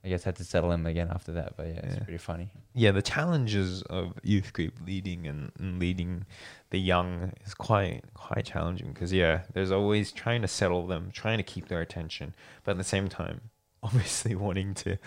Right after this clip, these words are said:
Speaker 2: teach them the gospel and teach them about Jesus. It's always a fine line <laughs> that we, we teeter over sometimes, but yeah, it's, it's, it's good. It's good, but it's all good experience.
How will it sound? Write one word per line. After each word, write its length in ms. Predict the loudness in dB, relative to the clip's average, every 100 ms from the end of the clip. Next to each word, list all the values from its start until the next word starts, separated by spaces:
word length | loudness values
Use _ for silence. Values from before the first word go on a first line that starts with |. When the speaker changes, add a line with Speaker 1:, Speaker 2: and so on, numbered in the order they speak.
| -12 -14 -16 -18 _ 0
Speaker 2:
teach 380 | 6 6 6
them 220 | 4 4 2
the 80 | 8
gospel 580 | 8 8 0 0 0
and 100 | 0
teach 280 | 6 6 6
them 100 | 2
about 300 | 6 6 6
Jesus. 460 | 4 2 2 0 -4
It's 180 | -8 -2
always 360 | 2 2 0 -6 -14 -12 -12 -16 _ -12
a 60 |
fine 560 | -8 -2 0 2 0 0
line 560 | 4 4 4 2 2 0 -2 2 4 4 6
<laughs> 580 | 6 6 -4 -4 -4 0
that 140 | 2
we, 240 | 4 4 4
we 200 | 2 0
teeter 580 | 0 2 2 2 -2 -6 _ _ _ _ -2
over 520 | 2 4 4 4 2
sometimes, 560 | 0 -2 2 2 2 -2
but 240 | -2 -2 -4 -10 _ -8
yeah, 180 | -2 0
it's, 220 | 0 -4
it's, 220 | -8 -10 -12 -16
it's 140 | -16 0
good. 280 | 4 4 2
It's 180 | -6
good, 280 | -6 -4 -4 -8 -2
but 100 | 4
it's 120 | 6 10
all 200 | 8 6
good 280 | -2 -4
experience. 760 | -4 -6 -6 -4 -4 -8 -10 -14